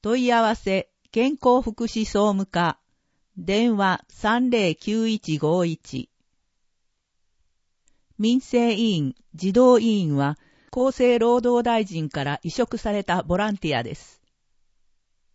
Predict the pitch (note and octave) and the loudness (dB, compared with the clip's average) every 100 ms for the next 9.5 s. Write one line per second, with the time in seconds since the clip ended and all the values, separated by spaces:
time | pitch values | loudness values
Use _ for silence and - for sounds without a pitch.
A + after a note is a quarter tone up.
0 | _ _ _ _ _ _ - A#3+ B3+ B3 | _ _ _ _ _ _ 2 4 4 2
1 | A#3+ A3 - D#3 - A#3 A#3 A3+ A3 G#3 | 2 0 0 -2 0 0 2 2 0 0
2 | G3 G3+ D#3 C#3 C#3 - _ _ _ _ | 0 0 2 0 -2 -4 _ _ _ _
3 | _ _ _ - - - B3+ B3 G3 E3 | _ _ _ -6 -4 0 2 2 2 0
4 | D3 E3 A3+ A#3 F#3 D#3+ D3 D3+ D3 C3 | 0 2 2 2 2 0 0 -2 -2 -2
5 | - _ _ - B3 G#3+ E3 G3 G#3 G3+ | -4 _ _ -4 0 0 0 0 -2 -2
6 | F3+ D#3+ D3+ - - - A3 - A3+ A3+ | -6 -2 -4 -4 -10 -4 -2 2 0 2
7 | G#3 G#3 G3+ E3+ C#3+ - G3+ A#3+ A#3+ G#3+ | 0 0 0 0 -2 -2 0 2 2 2
8 | E3 - F3+ - F3 F#3+ E3 F#3+ - D#3 | 0 2 2 2 0 0 0 -4 -4 -8
9 | D3+ D3 - C#3 B2+ | -4 -6 -4 -6 -6